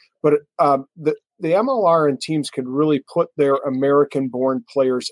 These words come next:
out there and market them to the American market. Think about some of the guys we've had on our show. Cam Dolan, uh, you know, Mister America, right? Larome White,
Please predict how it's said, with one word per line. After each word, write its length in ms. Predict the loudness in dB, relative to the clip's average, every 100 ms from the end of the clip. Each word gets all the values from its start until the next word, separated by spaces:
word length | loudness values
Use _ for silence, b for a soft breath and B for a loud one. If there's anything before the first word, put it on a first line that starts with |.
| -4
out 180 | 0 0 -2
there 320 | -2 -2 -2
and 200 | -4 -4
market 440 | 0 0 0 -4 -4
them 220 | -4 -4 -6
to 100 | -6
the 60 |
American 360 | -4 -4 -4 -6
market. 320 | -8 -8 -14 b b _
Think 140 | 0
about 220 | 0 0
some 100 | 0
of 60 | 0
the 80 | 4
guys 240 | 4 2
we've 140 | 0 0
had 160 | 0
on 100 | -2
our 60 | -4
show. 240 | -8 -10 -8
Cam 240 | -2 -2 2
Dolan, 300 | 0 0 -10 _ _ _ _ _ _ _ _ _ -2
uh, 140 | -2 -2
you 100 | -2
know, 120 | 0
Mister 340 | 0 -2 0 0
America, 420 | 0 -2 -6 -8
right? 280 | -4 -2 -4 _ _ -4
Larome 380 | 0 2 2 2
White, 300 | 0 -2